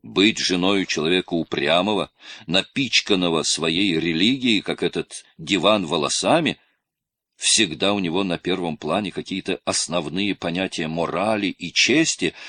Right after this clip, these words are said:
когда нужно думать о серьёзных вещах и жить, как все другие живут.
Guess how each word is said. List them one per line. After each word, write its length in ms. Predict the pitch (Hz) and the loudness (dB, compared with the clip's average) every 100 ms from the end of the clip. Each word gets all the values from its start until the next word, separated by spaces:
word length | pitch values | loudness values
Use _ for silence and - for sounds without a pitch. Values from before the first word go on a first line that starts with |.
| - | -6
когда 440 | 85 82 90 90 78 | -4 0 2 2 0
нужно 460 | 117 151 95 80 | -2 -2 -2 -4
думать 440 | 78 69 67 - - _ - | -2 -4 -4 -8 -16 _ -4
о 100 | 90 | 0
серьёзных 760 | - 85 85 98 78 82 73 | 2 2 2 0 0 -6 -6
вещах 640 | 80 - - 117 107 - - - - _ | -4 -2 0 2 0 -4 -18 -20 -20 _
и 120 | 101 | 0
жить, 420 | 90 120 120 - - | 2 0 0 -2 -4
как 180 | - | -4
все 300 | - - 98 | -2 -2 -2
другие 480 | 78 85 71 69 55 | -2 -6 -6 -8 -8
живут. 460 | - 113 62 - | -10 -14 -18 -20